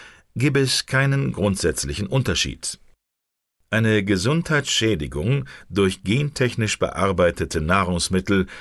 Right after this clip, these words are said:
sei in keinem einzigen Fall nachgewiesen worden, wohl dagegen größere Widerstandsfähigkeit der Produkte gegen Fäulniserreger,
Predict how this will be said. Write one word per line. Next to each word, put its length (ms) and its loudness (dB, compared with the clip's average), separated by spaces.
sei 220 2
in 120 0
keinem 460 0
einzigen 480 -2
Fall 280 0
nachgewiesen 640 -2
worden, 400 0
wohl 240 2
dagegen 480 2
größere 540 0
Widerstandsfähigkeit 1080 0
der 80 -2
Produkte 600 -2
gegen 280 -10
Fäulniserreger, 1040 2